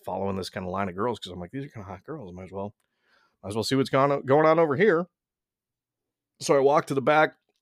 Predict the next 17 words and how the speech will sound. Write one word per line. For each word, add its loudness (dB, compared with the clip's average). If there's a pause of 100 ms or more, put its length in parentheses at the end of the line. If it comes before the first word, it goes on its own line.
(240)
and 4
the -4
girl, 4
the -2
line 2
of -2
girls 2
stops, 2 (440)
and 0
Jeff 2
Garcia's 0
sitting -14
right -16
there. -18 (1500)
And 0
I 2
go, 0